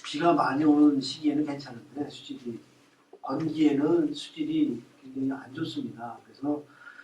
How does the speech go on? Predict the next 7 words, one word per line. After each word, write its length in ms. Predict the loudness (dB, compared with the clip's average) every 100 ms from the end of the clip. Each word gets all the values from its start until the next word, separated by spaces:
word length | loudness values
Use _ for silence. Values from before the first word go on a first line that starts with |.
| -12 -10 -4
그 60 | -2 6
헤이리천의 880 | 8 8 6 6 6 8 6 6 6
그 140 | 4 4 -2 -10 -10
분별하게 500 | -2 2 6 6 4 2
나타나는 560 | 0 -2 -6 -4 -2 -2 -4
식생을 520 | -16 -4 2 2 2
정비하고, 1000 | -4 -4 0 0 0 -4 -2 -2 -4